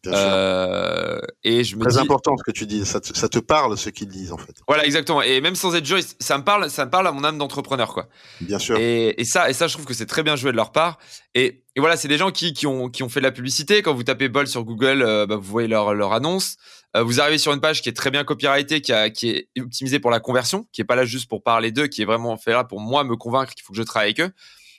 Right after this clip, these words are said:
Speaker 2: Ils ont testé avec Jurismatic, euh, une offre complètement innovante qui a rencontré son marché, qui a permis d'être hyper connu à un moment parmi toutes les boîtes qui se lançaient.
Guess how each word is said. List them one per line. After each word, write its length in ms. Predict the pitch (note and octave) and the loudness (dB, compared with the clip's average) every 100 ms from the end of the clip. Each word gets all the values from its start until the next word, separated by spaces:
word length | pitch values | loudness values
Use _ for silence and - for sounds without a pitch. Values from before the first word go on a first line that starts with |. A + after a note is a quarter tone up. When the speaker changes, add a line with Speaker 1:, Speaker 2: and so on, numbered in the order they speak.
| - | -8
Speaker 2:
Ils 140 | C3 | -6
ont 100 | D#3 | -4
testé 380 | D3 E3 D3+ F3 | -4 -4 -2 0
avec 160 | D#3+ B2+ | 2 0
Jurismatic, 680 | A2+ C#3 - C3+ - D3+ B2 | -2 -4 -2 -4 -4 -6 0
euh, 180 | A2 A2 | 0 0
une 160 | B2+ B2+ | -2 2
offre 360 | C#3+ C#3 A2 | 2 0 -4
complètement 380 | G#2+ A#2+ B2+ C3 | -4 -2 -2 0
innovante 300 | C3+ C3+ C#3+ | 0 0 -2
qui 80 | - | 0
a 120 | G2 G2 | 0 0
rencontré 440 | - C3+ C#3+ D3 | -4 -6 -6 -6
son 120 | C#3 | -4
marché, 300 | C3 C3 - | -2 -2 -2
qui 80 | C#3+ | -4
a 60 | A2 | -2
permis 220 | A2 B2 | -2 -4
d'être 220 | G#2+ - - | -6 -8 -10
hyper 340 | D3+ D#3+ D3 | -6 -4 -2
connu 240 | - C#3+ D3 | -4 -2 0
à 60 | |
un 80 | A#2+ | -2
moment 240 | A2+ B2 | 0 -2
parmi 180 | A#2+ G#2+ F#2+ F#2+ | 0 -2 -4 -16
toutes 160 | - C3 | -10 -4
les 40 | |
boîtes 200 | A#2 A#2+ | 0 0
qui 100 | - | -2
se 100 | G#2+ | -6
lançaient. 300 | A#2 A2 E3 | -4 -2 -2